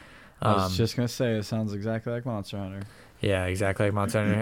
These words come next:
Speaker 2: Uh, and that's what they compared it to as well. So you have, just have
Speaker 1: Nice.
Speaker 2: these big
Speaker 1: Well,
Speaker 2: open areas that you can go explore, and then you have to go back to your town. Uh, s-, some people are, uh, unbothered by this. Me, I think I'm not gonna get the game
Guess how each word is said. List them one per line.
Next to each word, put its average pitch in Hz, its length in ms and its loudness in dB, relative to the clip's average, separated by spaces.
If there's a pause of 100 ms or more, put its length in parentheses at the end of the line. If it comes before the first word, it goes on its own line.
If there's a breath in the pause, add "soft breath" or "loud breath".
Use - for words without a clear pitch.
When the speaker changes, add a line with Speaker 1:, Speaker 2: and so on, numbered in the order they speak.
Speaker 2:
Uh, 104 100 8
and 90 80 6
that's 117 140 6
what 135 80 6
they 113 120 8
compared 107 320 2
it 95 100 -2
to 104 120 2
as 98 140 0
well. 101 320 2 (720 loud breath)
So 101 280 4
you 104 140 6
have, 107 100 6
just 101 140 0
have 110 100 8
Speaker 1:
Nice. 101 80 -2
Speaker 2:
these 101 120 -2
big 123 240 8
Speaker 1:
Well, 117 100 10
Speaker 2:
open 117 180 4
areas 113 400 6
that 113 60 2
you 110 80 2
can 107 100 -2
go 107 180 4
explore, 104 580 2
and 101 120 0
then 98 100 -2
you 98 80 -2
have 95 100 -4
to 110 80 -6
go 104 140 -2
back 101 340 -2
to - 120 -6
your 98 80 -4
town. 104 420 -2 (480 loud breath)
Uh, 110 200 4
s-, - 200 -2 (340)
some 123 200 2
people 117 220 6
are, 110 140 10
uh, 107 160 8
unbothered 110 540 6
by 110 160 6
this. 110 320 4 (140)
Me, 120 400 4 (760)
I 113 80 -2
think - 320 -6
I'm 101 180 2
not 92 200 -6
gonna 98 200 -6
get 95 180 -8
the 104 100 0
game 92 500 -4